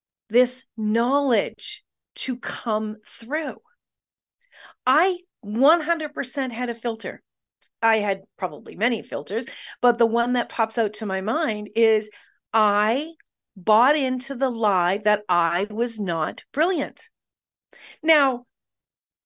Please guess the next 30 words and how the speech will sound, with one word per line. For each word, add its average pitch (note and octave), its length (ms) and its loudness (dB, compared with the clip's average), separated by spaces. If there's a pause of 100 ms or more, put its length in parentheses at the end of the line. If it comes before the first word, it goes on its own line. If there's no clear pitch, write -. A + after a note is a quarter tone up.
(600)
as C4+ 260 0
far D4+ 460 2
as A3 460 2
getting, G#3+ 640 2
like, F#3+ 360 2 (1080)
A B3 180 4
pluses A#3 560 -2
in G#3 120 -6
school, G#3+ 580 -2
that C4 160 -4
was C4+ 180 -2
not C4 180 0
my A3+ 160 0
dig. F3+ 360 0 (340)
That, B3 200 4
that A3+ 180 4
was B3 220 -2
not A#3+ 260 2
what A#3 140 4
I G#3+ 160 2
did. F#3+ 360 -2
That F#3+ 200 0
was G3+ 180 -2
not, G#3+ 320 2 (640)
school D4+ 800 -2
and G#3 200 0
textbooks C4+ 640 -4 (300)
was G#3 280 4
not A3+ 520 4
super A3 560 -4